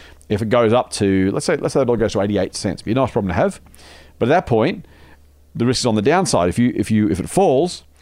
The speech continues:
uh, you've got, you've got the wrong, you, you wanna benefit from that,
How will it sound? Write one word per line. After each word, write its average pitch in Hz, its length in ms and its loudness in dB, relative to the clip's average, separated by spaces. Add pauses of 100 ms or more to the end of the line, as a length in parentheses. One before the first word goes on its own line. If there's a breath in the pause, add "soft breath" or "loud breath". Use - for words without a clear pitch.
(300 soft breath)
uh, 101 300 0
you've 107 140 -2
got, 95 240 -4
you've 107 100 -2
got 104 120 -2
the 95 60 -4
wrong, 98 420 -2 (100)
you, 110 120 -4
you 123 200 0
wanna 110 160 0
benefit 113 400 -2
from 95 180 -2
that, 82 240 -4